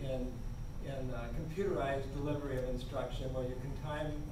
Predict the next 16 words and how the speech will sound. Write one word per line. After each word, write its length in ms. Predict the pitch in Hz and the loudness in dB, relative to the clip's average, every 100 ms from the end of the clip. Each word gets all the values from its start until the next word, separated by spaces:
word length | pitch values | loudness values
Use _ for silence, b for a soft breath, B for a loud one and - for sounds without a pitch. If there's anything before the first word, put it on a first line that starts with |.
| - - - - | -4 -4 -4 -6
strategically 560 | - - 185 175 156 143 143 | -4 0 2 2 0 0 0
time 240 | 147 147 | 0 0
the 80 | 139 | -2
assessment 480 | 123 127 151 156 - | -2 0 0 0 -2
to 140 | - | -2
go 160 | 147 170 | 0 2
along 320 | 165 131 143 | 4 2 2
with 160 | 131 127 | 0 -2
the 80 | |
instruction. 480 | 120 120 - 123 - - - B - 160 | -2 -2 -2 -2 -2 -2 -2 B -2 4
Right 200 | 175 - | 4 4
now, 180 | 170 180 | 0 0
the 80 | 165 | 0
direct 280 | 151 147 151 | 0 0 0
effect 320 | 147 151 | 0 0
is 60 | 139 | 0